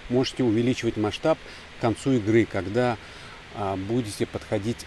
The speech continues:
в центр Сатори, чтобы вам было видно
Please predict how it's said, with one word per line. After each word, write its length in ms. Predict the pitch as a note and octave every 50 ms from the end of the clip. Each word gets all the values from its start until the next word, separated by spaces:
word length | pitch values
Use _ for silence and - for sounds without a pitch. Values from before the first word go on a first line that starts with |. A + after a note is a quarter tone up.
| - -
в 100 | - -
центр 300 | - C3 A#2 G2 - G2
Сатори, 420 | - - - D3 D3 - C3+ A2+ G#2+
чтобы 500 | - - - A#2+ G2+ F#2+ G2+ G2+ G2+ F#2 - - - - -
вам 280 | - G#2+ A#2+ B2+ B2+ A#2+ - - - - - - - -
было 260 | A#2 F#2+ A2+ A2 G#2+ G#2
видно 480 | F#2 G2 A#2 B2 A2 A2+ A2+ G#2+ G2